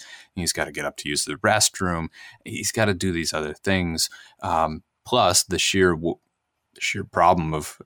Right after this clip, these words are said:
of, of lying down for that long and, and the harm that that would do to his body. The, the other possibility here is that this is more of a miraculous event in its very nature,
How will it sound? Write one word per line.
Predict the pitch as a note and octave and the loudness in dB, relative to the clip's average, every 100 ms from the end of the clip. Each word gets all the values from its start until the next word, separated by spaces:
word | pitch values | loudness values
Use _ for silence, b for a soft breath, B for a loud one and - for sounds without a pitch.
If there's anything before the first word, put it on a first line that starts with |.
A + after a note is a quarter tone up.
| - | -4
of, | E2+ - - | -4 -6 -8
of | E2 | -8
lying | D#2+ D#2+ E2+ D#2 | -2 0 0 0
down | D2 E2+ A2 | 0 4 4
for | G2 F2 | 2 -4
that | - D#2+ | -8 -6
long | F2 D2+ D2+ | -2 -2 -4
and, | D#2 - | -8 -8
and | D#2 | -8
the | D#2 | -6
harm | - F#2+ G2 F#2 | -2 2 4 2
that | D#2 | 0
that | E2+ E2 | 0 0
would | E2+ D#2 | -2 -8
do | - E2+ | -4 -4
to | - D#2+ | -4 -6
his | D2+ | -8
body. | D2 E2+ E2+ G2 D2+ - _ _ _ _ _ _ | -4 4 4 4 0 -10 _ _ _ _ _ _
The, | F#2+ G#2 F#2+ F#2+ - _ - | 0 2 4 2 -2 _ -2
the | G#2 | 2
other | G#2+ - B2 | 4 6 4
possibility | G2 - D#2+ - F#2 - D#2+ E2+ F2+ | 4 4 4 4 0 -4 -2 0 0
here | D#2 E2 E2+ | 0 -2 -2
is | F2 D#2+ | -2 -2
that | E2+ | -2
this | - F#2 - | 0 0 2
is | G#2 F2 | 0 0
more | F2+ F2+ | 2 4
of | G2 F2 | 4 2
a | |
miraculous | E2+ E2 D#2+ E2 A2 A2+ G2 F2 - | -2 0 2 2 2 2 4 2 -2
event | D#2+ E2 G2+ F2+ | -4 0 0 0
in | E2+ | -4
its | D#2+ - | -8 -6
very | F2 F2 | -2 -2
nature, | D#2+ D#2 F2 G2+ - G#2 | -2 -4 -2 -2 -4 -8